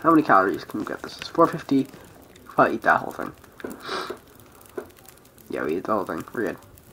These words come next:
Alright. And we'll have something to drink.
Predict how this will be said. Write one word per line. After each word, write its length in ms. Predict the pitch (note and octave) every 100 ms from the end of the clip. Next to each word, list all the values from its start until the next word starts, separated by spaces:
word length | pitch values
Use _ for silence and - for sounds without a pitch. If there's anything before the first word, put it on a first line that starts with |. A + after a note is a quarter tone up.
| - - - - D5 - - - - _ _ - _ - - -
Alright. 340 | A2+ D2+ - - - - - - - - - - - -
And 240 | E2+ D#2
we'll 100 | D#2+
have 340 | - - D#2+ -
something 500 | - - A#2+ - -
to 120 | -
drink. 500 | - F#3 A#3 A#3+ -